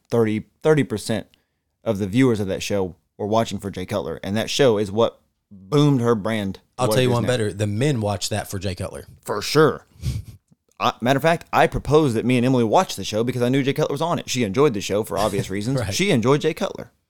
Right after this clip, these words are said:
Speaker 1: But let's not pretend like he had no part of this, because in the show, he is, he is, has been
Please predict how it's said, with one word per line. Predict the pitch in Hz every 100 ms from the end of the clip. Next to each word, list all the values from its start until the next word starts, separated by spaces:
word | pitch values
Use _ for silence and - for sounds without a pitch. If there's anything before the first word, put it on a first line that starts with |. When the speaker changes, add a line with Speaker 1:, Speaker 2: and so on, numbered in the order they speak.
| _ _ _ _ _ _ -
Speaker 1:
But | 104
let's | 113 -
not | 135
pretend | - 175 156
like | 101 95
he | 113
had | 107 95
no | 110
part | 117 123
of | 101
this, | 85
because | 101 110
in | 113 170
the |
show, | 156 170 135 131 -
he | - 117
is, | 135 -
he | 113 120 113
is, | 117 113 - _ _ _
has | 123 127
been | 120 120 113